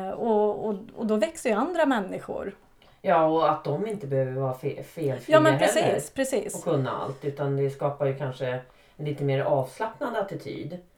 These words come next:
Speaker 1: Och, och
Speaker 2: Kan jag tänka mig att ni har
Speaker 1: absolut.
Speaker 2: upplevt.
Speaker 1: Och, och, och så som vi har, väljer också att utveckla, det är så här, vi testar mycket. Och det,
Speaker 2: Mm.
Speaker 1: och, och det är väl också i, i startup-anda, och det tror jag man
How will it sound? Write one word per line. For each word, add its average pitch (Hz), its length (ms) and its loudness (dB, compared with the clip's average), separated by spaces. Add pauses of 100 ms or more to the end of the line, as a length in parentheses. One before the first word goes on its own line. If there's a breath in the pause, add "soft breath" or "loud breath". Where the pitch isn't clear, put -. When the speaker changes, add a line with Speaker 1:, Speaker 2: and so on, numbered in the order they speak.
(240 soft breath)
Speaker 1:
Och, 240 140 0
och 247 60 4
Speaker 2:
Kan 233 140 4
jag 196 100 8
tänka 208 280 4
mig 226 100 4
att 262 120 6
ni 262 80 6
har - 60 6
Speaker 1:
absolut. 302 200 8
Speaker 2:
upplevt. - 260 2
Speaker 1:
Och, 240 360 6
och, 240 200 2
och 240 80 -2
så 240 140 -2
som 240 180 2
vi 220 100 6
har, 254 240 4 (280)
väljer 214 220 4
också 202 160 0
att 208 40 4
utveckla, 208 400 0
det 247 100 2
är 220 40 2
så 220 100 -2
här, 190 100 -2 (400 loud breath)
vi 294 220 -6
testar - 440 -2
mycket. 226 400 -2 (100)
Och 214 120 0
det, 220 60 2
Speaker 2:
Mm. 220 240 2
Speaker 1:
och, 196 60 -8
och 220 180 2
det 214 80 2
är 240 80 4
väl 233 140 2
också 214 220 0
i, 202 240 6
i 196 40 2
startup-anda, 208 960 2
och 196 100 0
det 214 100 0
tror 220 160 -4
jag 208 80 2
man 202 220 -2